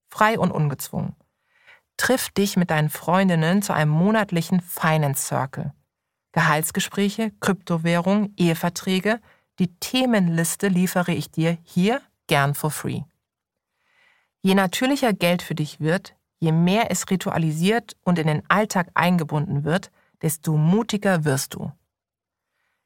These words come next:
Die nächste Stufe in Sachen Female Empowerment ist für mich ohnehin, Gehälter und Honorare offen zu legen. „Tja“, wirst du jetzt sagen, „über Geld spricht man nicht.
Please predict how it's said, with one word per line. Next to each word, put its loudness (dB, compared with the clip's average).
Die 4
nächste 2
Stufe -2
in 2
Sachen 0
Female 0
Empowerment 0
ist -8
für 0
mich 2
ohnehin, 2
Gehälter 0
und -4
Honorare 0
offen 0
zu -4
legen. -4
„Tja“, 2
wirst 0
du 2
jetzt 0
sagen, 2
„über 2
Geld 2
spricht -2
man 0
nicht. -10